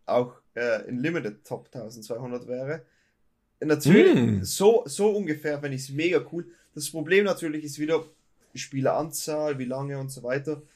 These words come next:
Speaker 1: Aber die Idee fänd ich am besten, weil das würd mich, wenn's das der Fall wäre, ja, würd ich viel mehr Limited spielen. Ich meine, jetzt, jetzt, jetzt konnten wir ja auch gut trainieren für Sealed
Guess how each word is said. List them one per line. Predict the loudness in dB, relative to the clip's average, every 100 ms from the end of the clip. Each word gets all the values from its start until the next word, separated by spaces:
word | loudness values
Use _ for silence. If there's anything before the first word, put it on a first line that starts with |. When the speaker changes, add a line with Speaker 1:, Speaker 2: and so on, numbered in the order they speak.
| _ _
Speaker 1:
Aber | -2 0 0 -2 -4 _ -20
die | -12 -8
Idee | 0 4 4
fänd | 2 -4
ich | -4
am | -6
besten, | -6 -6 -8 -4
weil | -2
das | -2 -6
würd | -6 -8
mich, | -8 -10 -14 _ _ _
wenn's | 2 2 2 0
das | 0 -2 -6
der | -8
Fall | -4 -2 -2 -2
wäre, | -2 -4 -6 -16 -20 _
ja, | -16 -14 -16 _ _ _ -6
würd | -4 -4
ich | -4 -4 -6 _ _
viel | -8 -6 -4
mehr | -4
Limited | -6 -12 -18 -20
spielen. | -18 -20 -20 _ _ _ _ _ _ _ _ _ _ _ _ -6
Ich | 2
meine, | 4 4
jetzt, | 2 -2 -10
jetzt, | -12 -10 -8
jetzt | -8 -2
konnten | 2 2 2
wir | 0 2
ja | 4
auch | 4 4
gut | -6 -6
trainieren | -6 -4 -4 -6
für | -10
Sealed | -14 -12 -14